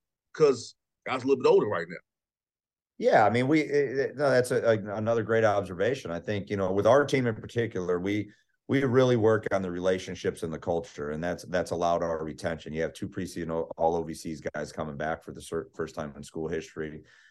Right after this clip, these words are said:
Speaker 2: um, that we've had that. We have a lot of, um, you know, uh, you know, you got the Wright twins that are, that are essentially four starters from the previous year, uh, in some capacity. Um, I think that's very important because I think,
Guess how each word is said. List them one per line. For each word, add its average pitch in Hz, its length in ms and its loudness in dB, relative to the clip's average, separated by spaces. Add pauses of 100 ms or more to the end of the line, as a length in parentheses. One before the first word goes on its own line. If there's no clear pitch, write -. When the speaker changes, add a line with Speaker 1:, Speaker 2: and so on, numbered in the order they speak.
(180)
Speaker 2:
um, 76 300 -4
that 73 140 -4
we've 80 220 -8
had 76 200 -4
that. 76 500 -4 (280)
We 85 100 -4
have 80 120 2
a 73 40 -4
lot 85 260 0
of, 82 320 -2
um, 71 420 -8 (140)
you 80 80 -10
know, 76 380 -4
uh, 69 400 -8
you 76 100 -10
know, 73 60 -6
you 73 100 -6
got 78 140 -2
the 71 60 -8
Wright 80 280 -2
twins 80 480 -6 (300)
that 78 160 -4
are, 71 260 -4
that 76 180 -2
are 69 240 -6
essentially 95 360 -2
four 92 260 -2
starters 85 420 0
from 76 340 -8
the - 140 -14
previous 78 460 -6
year, 78 340 -2 (340)
uh, 71 320 -8
in 73 120 -8
some 82 220 -4
capacity. 76 680 -4 (360)
Um, 78 460 -2
I 101 120 2
think 110 240 -2
that's 98 220 2
very 92 220 2
important 78 760 -4
because 82 260 -2
I 82 80 -2
think, 92 280 -6